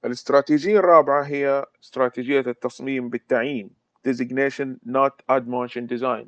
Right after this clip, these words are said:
طبعًا هنا لما نيجي نتكلم عن هذه الاستراتيجية، نعتمد على عدم إقحام المستخدم الطرفي تمامًا في اتخاذ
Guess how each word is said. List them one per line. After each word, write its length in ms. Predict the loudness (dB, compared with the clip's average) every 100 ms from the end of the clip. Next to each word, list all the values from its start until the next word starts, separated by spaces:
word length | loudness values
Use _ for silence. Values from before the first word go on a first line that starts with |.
| -4
طبعًا 200 | -2 0
هنا 360 | 0 0 0
لما 200 | 0 -2
نيجي 180 | -4 -6
نتكلم 480 | -8 0 2 2 2
عن 140 | 0
هذه 240 | 0 0 -2
الاستراتيجية، 800 | -6 -6 -6 -6 -8 -6 -6 -6 _ -6
نعتمد 600 | 2 2 2 0 0 0
على 540 | 2 4 6 6 4 0 _ _
عدم 400 | 0 2 2 0 -4
إقحام 640 | -8 -8 -8 -2 0 -2 -4 -6
المستخدم 640 | -6 -6 -8 -10 -8 -10
الطرفي 440 | -8 -2 0 0 -6
تمامًا 420 | -6 -4 -4 -6
في 400 | -8 -8 -6 -8 -12
اتخاذ 460 | -12 -10 -2 0 0